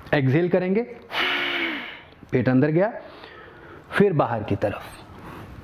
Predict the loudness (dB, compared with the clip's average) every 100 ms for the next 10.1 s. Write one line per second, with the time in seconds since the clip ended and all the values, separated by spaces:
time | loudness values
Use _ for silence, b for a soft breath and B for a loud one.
0 | -16 -18 -18 -18 -18 -20 -20 -20 -18 -16
1 | -16 -18 -18 -18 -10 0 2 2 2 0
2 | 0 2 2 2 0 2 -2 -2 -20 -20
3 | -20 -20 -20 -20 -20 -20 -20 0 2 4
4 | 4 4 4 2 4 2 2 2 2 2
5 | 2 2 0 0 0 -4 B B B B
6 | B B B B B B B B B B
7 | B -18 -18 -16 -16 -18 -18 -18 -6 2
8 | 2 2 -4 -12 -14 -6 -2 2 2 0
9 | 0 0 0 0 2 0 2 0 0 -2
10 | -8